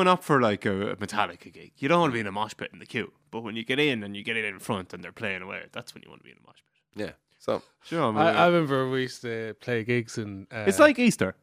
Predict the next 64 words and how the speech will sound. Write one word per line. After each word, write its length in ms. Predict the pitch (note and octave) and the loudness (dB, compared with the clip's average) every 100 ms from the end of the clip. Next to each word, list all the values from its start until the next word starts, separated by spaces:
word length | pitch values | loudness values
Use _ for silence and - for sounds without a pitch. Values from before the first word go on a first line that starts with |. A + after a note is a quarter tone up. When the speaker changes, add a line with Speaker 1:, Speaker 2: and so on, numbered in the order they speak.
| _ | _
Speaker 2:
You 140 | - E3 | -2 4
don't 140 | A#3 | 6
want 140 | G3+ D3+ | 6 6
Jesus 300 | E3 C3 G#2+ | 6 6 4
to 100 | A2+ | 4
rise 300 | A2+ G#2+ F#2+ | 6 4 2
on 120 | F2 | -4
the 60 | |
Saturday. 380 | E2+ F#2+ - - - _ _ - - _ | -4 -4 -4 -8 -20 _ _ -20 -20 _
Speaker 1:
<laughs> 340 | - - G#2 F2 | -8 -8 -10 -8
Just 160 | A#2 | 4
after 220 | D3 C#3+ C3 | 6 6 6
one, 160 | A2 G#2 | 6 8
you 120 | C3 | 8
wouldn't 180 | D3 B2+ | 8 8
get 80 | |
the 80 | B2 | 6
Monday 240 | A#2+ A2+ G#2+ | 6 8 10
off. 340 | C3+ G2 - - | 10 8 4 -4
<laughs> 40 | - - - - - | -2 -2 -4 -12 2
You 80 | C3+ | 4
know, 60 | A#2+ | 6
it 20 | |
wouldn't 180 | A2 G#2+ | 4 0
Speaker 2:
Exactly. 240 | A#2+ A3 | 0 2
Speaker 1:
be 40 | A2+ | 4
a 20 | |
bank 180 | B2 A#2+ | 2 4
holiday 380 | A#2+ C3 B2 - | 4 2 0 0
Speaker 3:
But, 80 | C#3+ | 0
Speaker 1:
anymore. 280 | C#3 C#3+ | 0 2
Speaker 3:
uh, 120 | C#3+ C#3 | 2 2
do 60 | C#3 | 0
you 60 | |
remember 200 | E3 F3 | 2 4
the 60 | C3 | 4
Shambles 460 | C#3 C3+ A2+ G#2 G#2+ | 4 4 4 2 2
over 160 | A2 | 2
in 80 | G#2+ | 2
Tullamore? 420 | A2+ G#2+ G#2+ G2+ | 0 0 0 -2
Speaker 1:
I 120 | D2+ | -4
do 160 | D#2 D#2+ | -4 -4
indeed. 240 | D2+ E2 - - | -6 -10 -12 -6
Speaker 3:
Yeah, 200 | A2 G2+ | -4 -2
they, 140 | A2+ | -2
they 100 | A2 B2 | 0 0
had 100 | B2+ | 0
a 120 | A#2 | -4
top 260 | - C3 - | -2 -2 -2
part 320 | A#2+ G#2 A2+ | -6 -6 -8
where 180 | G#2 G2 | -10 -10
people, 320 | A2+ A2 A2 | -12 -12 -12
uh, 140 | G#2 F#2+ C#3 | -14 -16 -16
play 180 | - G#2+ | -10 -8
gigs, 360 | F#2+ G#2+ G2 - - | -8 -10 -10 -14 -16
and, 240 | G#2+ G2+ | -14 -8
uh, 220 | G2+ G2 - - - _ _ | -6 -6 -8 -20 -20 _ _
Speaker 2:
It's 100 | - | -6
a 20 | |
great 220 | A#2 G#2+ | -2 -2
name 180 | G2+ G2+ | -2 -4
for 140 | G2 | -8
a 40 | F2 | -10
bar. 300 | F2+ F2+ | -8 -10